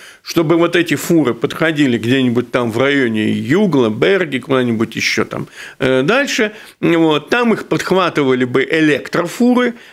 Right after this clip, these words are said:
и дальше бы уже везли к потребителям, если груз есть, или там грузовики, потребителям уже внутри города, чтобы они не отравляли атмосферу своим чудовищным, э, выхлопом. Это да, это, кстати, такая тема возможна.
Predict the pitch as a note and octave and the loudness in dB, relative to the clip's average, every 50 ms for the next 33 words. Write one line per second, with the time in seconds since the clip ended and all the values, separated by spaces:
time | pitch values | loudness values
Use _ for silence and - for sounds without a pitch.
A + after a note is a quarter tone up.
0 | - - - D3 C3+ F#3+ A#3 C4 A#3+ F3 - F#3+ D#3+ C3+ C#3 C#3+ C#3+ C#3 C3+ D3 | -6 -2 -2 0 0 2 0 0 0 0 0 -2 0 2 2 2 2 2 2 2
1 | G3 G#3+ G3 E3 D3+ C#3 A#2+ C3 D3 F3 G3+ G#3+ G#3+ G3+ D#3+ - - D3+ D3 C#3+ | 2 2 2 2 2 2 2 2 2 2 4 2 2 0 0 0 0 2 2 2
2 | C#3 C3 C#3 C3 B2 C#3 C3 C3+ B2+ B2 D#3+ G3 F#3+ - F3 E3 D3+ C#3 C3 B2 | 2 0 -2 -2 -2 0 0 0 0 0 0 0 2 2 2 2 2 2 2 2
3 | B2+ B2 - A#2+ A#2 A2+ B2 B2+ B2+ A2+ - - C3 C#3+ F3 G3 F#3 - - - | 0 0 0 -4 -2 -2 0 0 0 0 -2 0 0 2 2 2 0 -2 -4 -2
4 | C#3+ C3 A#2+ A#2 A#2 A#2 A#2+ C3 A#2+ A#2 A2+ G#2+ - A2 A2 A2+ A2 A#2+ B2 B2 | -2 0 2 2 0 0 0 -2 -2 -2 -4 -4 -4 -2 0 0 0 0 -2 0
5 | - - A#3 D4+ - - - - - - _ - C#3 - C3+ C3 C3 C#3 F#3 A3 | 0 0 0 0 -2 -6 -18 -20 -20 -20 _ -6 -2 0 0 0 2 2 2 0
6 | G#3 - F3 D#3+ C#3+ B2 A#2+ A#2+ A2+ C3+ E3+ F3+ F3 D3+ C3 - D3 D#3+ E3+ D#3 | 2 2 2 2 2 0 0 0 0 0 0 2 2 0 0 0 0 -2 -2 0
7 | C#3+ E3+ E3 D3 A#2 A2+ G#2+ G#2+ G#2+ - - - C3 C3 A#2+ C3 C3 C3 C3 D3+ | 0 0 0 2 2 0 -2 -2 -4 -6 -4 -2 -2 0 2 2 0 2 2 2
8 | F3+ F#3+ F3+ F3+ - - _ - C#3 C#3+ C3+ C#3+ C#3+ D3+ D3+ D#3 D#3+ D#3 D3+ D3+ | 2 0 0 -4 -12 -18 _ -2 0 0 0 0 0 0 2 2 2 2 2 2
9 | C#3+ C#3+ C#3 - C#3+ C#3+ C#3 - - - F3+ G3+ F3+ E3+ - - - B2 B2 C3 | 0 0 0 -2 -2 -2 -2 -4 -2 0 0 0 2 0 -2 0 -2 -2 0 0
10 | D3 D#3 C#3+ - - C#3 A#2 D3 D#3 D#3 D3+ C#3+ - - D3 C#3+ C#3 C#3 C3+ C3+ | 0 -2 -2 -2 -2 0 0 2 2 2 2 2 0 -2 0 0 0 2 2 2
11 | C3+ C3 C3+ C3 B2+ C3 D3 D3+ C#3+ - - - - - - - - - - - | 2 2 2 2 2 2 2 2 0 0 -2 -8 -10 -12 -8 -8 -10 -12 -12 -18
12 | - - - - - D3 F3 - C#4 C4+ G#3+ G3 D#3+ D#3+ D#3+ D#3+ D#3 - C#3+ - | -20 -20 -18 -4 -2 -2 0 0 0 0 0 0 0 0 0 -2 -2 -4 -8 -4
13 | - F3+ E3+ - - - - F3 - F3 E3 D#3+ E3 D#3+ - E3 D3+ D3 C#3+ D3 | -4 -4 -4 -4 -8 -6 -6 -4 -2 -2 0 0 -2 0 -2 -2 0 2 2 2
14 | D#3 E3 F3+ F#3 D3+ C3 A#2 A#2+ D#3+ E3 | 0 0 0 0 0 0 0 -2 -4 -8